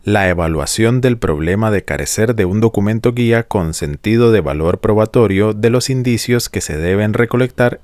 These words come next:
en un escenario del delito. En este, se genera un desarrollo sistemático mediante el uso del marco lógico de la problemática hasta llegar a las causas y efectos de una posible solución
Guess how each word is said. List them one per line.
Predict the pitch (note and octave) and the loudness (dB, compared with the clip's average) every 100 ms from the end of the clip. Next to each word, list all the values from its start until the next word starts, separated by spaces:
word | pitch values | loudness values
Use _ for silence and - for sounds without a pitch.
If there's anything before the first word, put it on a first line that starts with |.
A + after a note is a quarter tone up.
| - | -6
en | G#2+ | -2
un | C3+ C#3+ | 0 0
escenario | C3 F#2 F2+ G#2+ A#2 | -2 -2 0 2 4
del | G#2 G2 | 4 2
delito. | F2 E2 C#2+ - - - - - _ - - | 2 0 -4 -8 -12 -16 -20 -20 _ -20 -6
En | A#2 C3+ | -2 0
este, | C#3 - B2+ C3 - | 0 0 -2 -2 -8
se | - C3+ | -6 -4
genera | D3 D3+ D#3+ | 0 0 0
un | E3 | 0
desarrollo | D#3 - G2 F#2+ A2 B2+ | 0 0 -2 0 2 2
sistemático | A#2+ A2+ - D#2 E2 - A#2 C#3 | 0 -2 -4 -4 -4 -4 -4 -2
mediante | B2+ F2+ E2 D2+ D2 D2+ | -2 -2 -4 -6 -6 -6
el | D2 F2 | -4 -2
uso | A2 - A#2 | -2 0 0
del | G#2 C#2 | 2 -2
marco | C#2+ D#2+ - G#2+ | -4 -4 0 2
lógico | G#2+ G#2 - A2 A#2 | 2 0 -2 -4 -2
de | G#2+ | 0
la | E2+ - | -2 -4
problemática | E2+ C#2 C2 D2+ G3+ C3+ - C3+ C3 | -6 -6 -6 -4 -4 -4 -2 -2 -2
hasta | - C3 C#3+ | -6 -4 -2
llegar | C3 C3+ D#3 | 0 0 0
a | |
las | D3 A2 - | 0 -2 0
causas | A#2+ B2 - A#2+ - | 0 0 0 -4 -4
y | |
efectos | D#2+ - G#2+ - A#2+ G#2 | -6 -2 -2 0 -4 -2
de | |
una | F2 F#2 G#2 | -2 -2 -4
posible | F2+ - G#2+ G#2+ A2 | -6 -4 -2 0 0
solución | A2 - D2 D2+ - A2 C3+ | -2 -4 -8 -6 -4 -2 -2